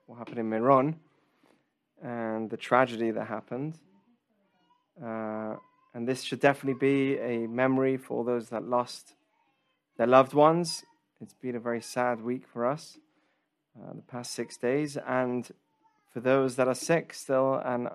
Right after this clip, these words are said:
need a refuah shlema, may they have their speedy recovery and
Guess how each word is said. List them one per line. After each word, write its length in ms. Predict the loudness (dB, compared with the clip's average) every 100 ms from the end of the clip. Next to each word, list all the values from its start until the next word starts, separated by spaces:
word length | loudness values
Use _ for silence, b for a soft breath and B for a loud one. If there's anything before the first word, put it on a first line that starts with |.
| -4
need 260 | -2 -2
a 180 | -2 -4
refuah 480 | -4 -6 -2 4 4
shlema, 540 | 4 -2 -2 2 2 2
may 120 | -2
they 120 | -6
have 220 | -6 -8
their 100 | -8
speedy 340 | -14 -12 -8 -6
recovery 720 | -6 -2 0 2 2 0 0
and 300 | -4 -8 -10